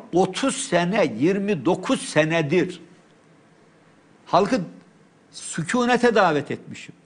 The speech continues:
"Yapmayın, etmeyin." demişim. Yani adeta yalvarmışım.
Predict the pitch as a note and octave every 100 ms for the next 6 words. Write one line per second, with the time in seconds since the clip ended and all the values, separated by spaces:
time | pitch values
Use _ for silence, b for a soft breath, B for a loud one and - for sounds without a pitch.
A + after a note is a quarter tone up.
0 | - F3+ - F#3+ F#3 D3 A2 - - A3+
1 | A#3 F#3+ G#3 F#3+ E3 D3 C3+ C#3+ F#3+ G#3
2 | D3+ G3 A3 F#3+ E3+ D#3 C3 D3+ F#3+ A3+
3 | A#3+ B3 A3+